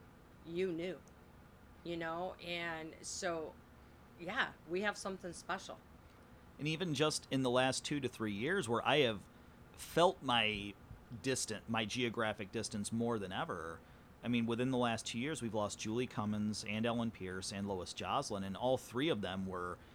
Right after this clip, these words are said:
Speaker 2: significant figures, not just to me, but even generations of my family. I mean,
Speaker 1: Right.
Speaker 2: I had all three of those as teachers or administrators or, uh, or, uh, principals and whatnot, and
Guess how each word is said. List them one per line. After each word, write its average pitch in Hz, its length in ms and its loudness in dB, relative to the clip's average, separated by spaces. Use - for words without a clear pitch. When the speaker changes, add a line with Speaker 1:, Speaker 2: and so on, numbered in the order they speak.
Speaker 2:
significant 117 760 0
figures, 107 340 -2
not 156 200 4
just - 240 0
to 131 60 2
me, 123 240 0
but 180 140 -2
even 160 260 -2
generations 143 680 2
of 131 100 0
my 127 180 0
family. 80 560 -10
I 95 40 -8
mean, 95 280 -4
Speaker 1:
Right. 180 260 -4
Speaker 2:
I 113 140 6
had 147 280 4
all 120 240 4
three 127 240 0
of 127 80 2
those 127 240 4
as 123 160 2
teachers 127 500 0
or 117 100 2
administrators 117 920 0
or, 98 680 0
uh, 90 280 -6
or, 98 280 -2
uh, 80 160 -8
principals 123 580 0
and 127 100 -2
whatnot, 110 540 0
and 107 120 -2